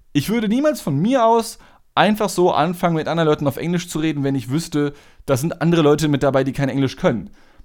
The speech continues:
I mean, I could switch to English right here, right now, and, well, I think I really think that most people in Germany right now, especially people listening to this podcast here, um, are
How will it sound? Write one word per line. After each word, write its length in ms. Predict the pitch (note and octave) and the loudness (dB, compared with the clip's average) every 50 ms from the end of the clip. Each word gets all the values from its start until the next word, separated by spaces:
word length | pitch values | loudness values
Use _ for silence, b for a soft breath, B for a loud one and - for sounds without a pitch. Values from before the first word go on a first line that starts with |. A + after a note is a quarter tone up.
| b _ _ | b _ _
I 40 | D#3 | -2
mean, 120 | F#3+ A3 G#3+ | 0 2 0
I 80 | G#3 | 0
could 180 | G#3 - B3+ - | 0 -2 -4 -4
switch 280 | - - A#3 A3 - | -4 -4 -4 -4 -4
to 80 | - A3 | -4 -4
English 480 | G#3 G#3 F#3 D#3+ C3 - - - - _ | -4 -2 -2 -2 -2 -2 -6 -12 -16 _
right 260 | - D3+ F3+ G#3+ A3 - | -4 0 0 0 0 -2
here, 300 | C3+ D3 D#3+ C#3 B2 B2 | -2 -2 -2 -2 0 0
right 280 | C#3 D#3 D#3+ D#3 - D#3 | 0 0 0 0 -2 -2
now, 380 | D#3 D3+ B2+ A#2 A2+ A2+ b b b b b b b - | -2 0 0 0 -2 -2 b b b b b b b -4
and, 140 | D3+ D3+ - | -4 -4 -2
well, 380 | B2+ D3+ E3 C#3 A#2+ - - - _ _ - - C#3 | 2 4 6 6 6 4 -2 -12 _ _ -4 -2 -2
I 40 | C3 | -2
think 600 | - - - G#3+ A3+ G3 C#3 B2+ A#2 - - - - - - - - | -2 -6 -4 -2 0 2 2 0 0 -2 -8 -16 -20 -20 -20 -8 -4
I 40 | C3 | 0
really 220 | C#3 F3+ G3 F3 E3 | 2 4 4 2 0
think 220 | - E3+ D#3+ C#3 | 0 -2 0 0
that 120 | C#3 A#2+ A2+ | -2 -2 -2
most 300 | B2+ C#3+ D#3 C#3+ - - | 0 -2 -2 -2 -2 -4
people 200 | D#3+ C#3+ D3 C#3 | -6 -4 -2 -2
in 100 | B2 A2+ | -2 -2
Germany 260 | C3 C3 B2+ B2 B2 | -2 -2 0 -2 -2
right 260 | A#2 A#2 B2 B2 - | 0 0 0 0 -2
now, 300 | G#2+ B2+ B2 B2 B2 A#2 | -2 -4 -2 -2 -2 -2
especially 500 | E2 B2 - - - D#3 C#3+ - C#3 C3 | -4 -6 -6 -4 -4 -4 -2 -2 -4 -6
people 300 | A#2 - D3 C3 - B2 | -4 -4 -4 -4 -2 -2
listening 320 | B2 C3+ - - C3 B2+ A#2 | -2 -2 -2 -2 -4 -2 -2
to 120 | B2+ B2 | -4 -4
this 140 | A2 A#2 A2+ | -4 -4 -4
podcast 560 | - - E3+ E3 - - - G#2+ G2 G2 - | -2 -2 -2 -2 -2 -6 -6 -6 -6 -6 -6
here, 240 | - B2 C#3 C#3 C#3 b b b b b b b b b - | -4 -4 -4 -4 -6 b b b b b b b b b -2
um, 220 | B2+ B2+ B2+ A#2 - | 0 0 0 0 0
are 100 | C#3 C#3+ | -2 0